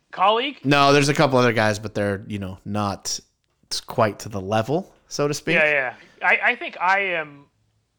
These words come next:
Speaker 1: the most hirsute in terms of beard
Speaker 2: Yeah.
Speaker 1: uh, skills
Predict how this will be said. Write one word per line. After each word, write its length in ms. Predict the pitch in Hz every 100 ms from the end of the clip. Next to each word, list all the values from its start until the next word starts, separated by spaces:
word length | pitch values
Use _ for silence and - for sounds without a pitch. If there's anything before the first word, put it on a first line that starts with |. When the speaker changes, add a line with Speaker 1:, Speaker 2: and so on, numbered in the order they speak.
| _ 165
Speaker 1:
the 380 | 156 151 147 143
most 340 | 165 180 -
hirsute 560 | 160 143 - 196 165 156
in 80 | 147
terms 280 | 147 170 151
of 120 | 147
beard 440 | - 165 175 165 - _ _ _ _
Speaker 2:
Yeah. 240 | 127 120
Speaker 1:
uh, 340 | 107 151 139 135 - _ _ _ _ _ -
skills 720 | - 196 185 160 143 131